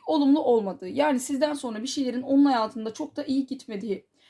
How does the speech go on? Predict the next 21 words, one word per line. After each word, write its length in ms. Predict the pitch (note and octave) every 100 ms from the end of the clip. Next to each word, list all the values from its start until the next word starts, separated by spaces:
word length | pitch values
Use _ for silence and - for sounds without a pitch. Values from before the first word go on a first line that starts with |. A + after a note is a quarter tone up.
| _ _ -
Ailesinde 800 | B3+ C4+ C#4+ C#4+ C4+ - C#4+ C#4
yaşça 480 | C#4 C4 C4+ - C4
büyük 220 | C4+ C4+
bir 160 | C4+ C4
kişinin 380 | - B3+ C4 C4
biraz 300 | C4 C#4 -
onun 200 | C4 C4
hayatında 500 | B3+ A#3+ B3 B3 C4+
etki 480 | B3 A#3 - C4 -
olduğunu 540 | A#3 G#3+ G3+ A3 G#3+
görüyorum. 460 | G#3+ G#3+ G3 G3 G3 -
Yani 300 | C#4 C4+ A#3+
bu 160 | C#4 C4+
insan 380 | A#3+ - A#3+ B3+
aslında 320 | B3+ - A#3+
sizden 340 | A#3 A#3 C4
sonra 320 | C4+ B3+ A3 A3 -
iyi 240 | A#3+ C#4
gözükmüş 560 | C4+ A3+ B3+ C4 C4 -
olsa 440 | A#3 A#3 - C4
da 240 | G#3+ F3+